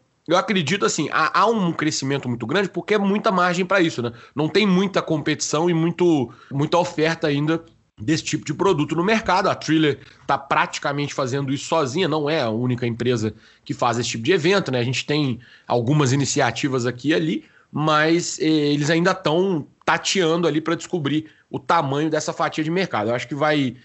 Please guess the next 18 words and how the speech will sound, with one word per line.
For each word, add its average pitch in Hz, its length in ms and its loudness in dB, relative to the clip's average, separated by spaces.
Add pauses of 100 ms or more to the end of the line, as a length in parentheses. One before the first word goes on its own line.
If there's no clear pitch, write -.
(160)
vai 160 180 2
haver 135 220 0
um, 139 300 -4
um, - 20 -2 (120)
uma 127 140 -4
certa 143 240 -2
acomodação 143 880 0 (340)
desse 131 280 -6
tipo - 280 -4
de, 123 840 0 (200)
de 117 180 2
evento, 143 540 2
enfim, 120 220 -2
que 113 80 -2
é, 113 60 2 (180)
como 123 160 -2
você 131 80 -4
falou, 127 380 0